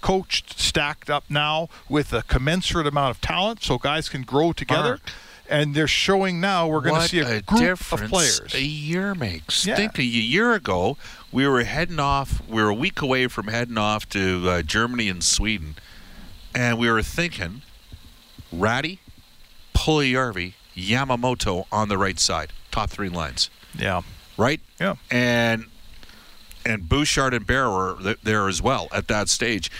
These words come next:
Speaker 2: And right now, all right, so Puljujarvi's situation's different 'cause he probably would be here if he'd committed to playing in North America. And make no mistake,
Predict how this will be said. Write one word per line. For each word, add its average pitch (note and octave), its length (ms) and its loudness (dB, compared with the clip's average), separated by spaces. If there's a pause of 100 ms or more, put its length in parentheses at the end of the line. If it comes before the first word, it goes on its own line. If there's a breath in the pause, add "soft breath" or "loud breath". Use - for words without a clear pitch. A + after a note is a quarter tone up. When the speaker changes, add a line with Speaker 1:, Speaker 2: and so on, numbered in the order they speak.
(200 loud breath)
Speaker 2:
And G#2 280 0
right E3 280 2
now, D3 320 -4 (260)
all A2 80 2
right, F#2 180 0
so G#2 140 2
Puljujarvi's G3 520 0
situation's B2+ 640 0
different F2+ 300 0
'cause F#2 180 0
he B2 100 2
probably C3 380 0
would G#2+ 440 -2
be A#2+ 160 -2
here E2+ 340 -2 (280 loud breath)
if G#2 120 2
he'd G#2 160 -2
committed G#2+ 280 0
to G#2 60 -2
playing G2 240 -2
in F#2 60 -4
North F#2 200 -2
America. F2 340 -4 (460 loud breath)
And F#2 200 -4
make B2 220 0
no D#3+ 120 0
mistake, B2 500 -2